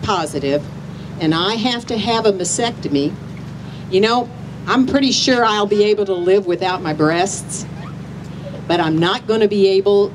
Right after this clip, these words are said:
to live without my lungs." So, you see, I was a smoker, and I loved smoking. I smoked quite a bit, and I'd started, you know, like,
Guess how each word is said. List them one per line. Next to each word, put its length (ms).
to 120
live 320
without 420
my 340
lungs." 640
So, 100
you 60
see, 280
I 120
was 180
a 40
smoker, 520
and 100
I 140
loved 580
smoking. 640
I 100
smoked 400
quite 180
a 60
bit, 220
and 80
I'd 180
started, 380
you 60
know, 120
like, 260